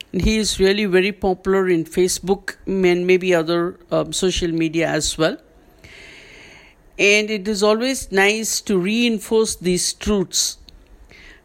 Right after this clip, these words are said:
during the course of the day, during the course of our life, and to be more centered and present in awareness and in the moment to truly integrate all these great truths.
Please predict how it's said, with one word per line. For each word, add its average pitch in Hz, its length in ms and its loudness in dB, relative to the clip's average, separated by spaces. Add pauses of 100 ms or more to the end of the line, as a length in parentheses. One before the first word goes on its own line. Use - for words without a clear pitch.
during 214 300 0
the 190 100 2
course 220 340 2
of 202 180 -6
the 175 120 0
day, 196 640 0 (540)
during 180 300 0
the 160 80 -2
course 170 300 0
of 175 160 0
our 147 140 -4
life, 143 640 0
and 180 240 2
to 185 80 -4
be 196 160 0
more 185 240 0
centered 214 680 0 (440)
and 175 180 0
present 190 640 0
in 170 100 2
awareness 165 680 0 (100)
and 196 220 2
in 208 80 -4
the 190 80 0
moment 170 500 -4 (560)
to 233 80 -4
truly 254 400 0
integrate 220 720 -2
all 180 220 4
these 165 240 -2
great 160 500 0
truths. - 480 -4